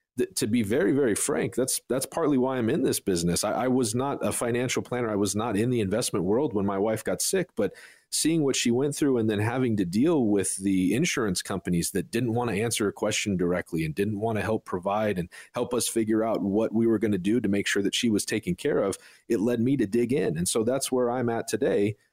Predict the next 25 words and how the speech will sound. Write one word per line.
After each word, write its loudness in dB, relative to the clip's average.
Um, 0
and, -2
and -2
I'm, -2
I'm 0
grateful 0
that 2
that's -2
where 2
it's -2
taken -2
me, 0
'cause -4
I 2
get -2
to -4
help -2
people -2
and 0
it's -4
very 0
exciting 0
what 0
we 2
do. 2